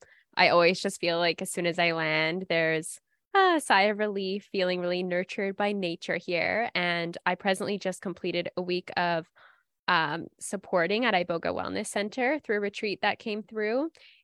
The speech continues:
And that was a very powerful experience for me. I learned many, many things, and just to be in the frequency of the medicine again is amazing. And next week I'll go into a retreat myself and do, uh, two more ceremonies with Iboga, which I'm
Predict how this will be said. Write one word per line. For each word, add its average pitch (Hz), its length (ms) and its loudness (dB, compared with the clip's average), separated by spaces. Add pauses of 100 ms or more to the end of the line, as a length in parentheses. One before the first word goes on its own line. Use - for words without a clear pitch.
And 190 120 -2
that 170 140 0
was 185 200 -2 (120)
a 190 100 -6
very 180 540 -2
powerful 165 720 -4
experience 175 500 -6
for 175 120 -6
me. 165 160 -4
I 165 120 -4
learned 160 420 -6
many, 185 360 0
many 180 220 -2
things, 170 500 -4
and 170 100 -2
just - 180 -8
to 190 60 -6
be 170 140 -2
in 170 60 0
the 180 60 -2
frequency 170 460 -6
of 165 80 -4
the 170 80 -4
medicine 165 380 -4
again 160 220 -4
is 160 120 -8
amazing. 160 680 -2
And 160 360 -2 (420)
next - 320 0
week 170 160 0
I'll 156 100 2
go 156 200 0
into 156 680 -2 (260)
a 175 60 2
retreat 175 340 0
myself 156 460 0
and 170 160 -2
do, 160 460 0 (160)
uh, - 280 0
two - 160 -8
more 170 180 0
ceremonies 175 580 -4
with 214 140 -4
Iboga, 208 520 0
which 190 260 -2
I'm 170 380 -4